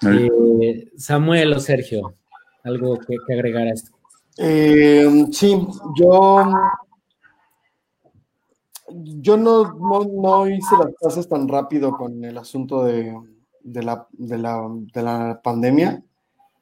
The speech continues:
Speaker 3: eh, porque a mí me pagan, a mí me pagan para proyectar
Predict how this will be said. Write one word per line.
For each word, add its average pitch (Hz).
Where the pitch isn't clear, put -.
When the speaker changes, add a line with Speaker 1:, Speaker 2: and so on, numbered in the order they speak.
Speaker 3:
eh, 131
porque 143
a -
mí 170
me 208
pagan, 185
a 156
mí 175
me 240
pagan 196
para 127
proyectar 131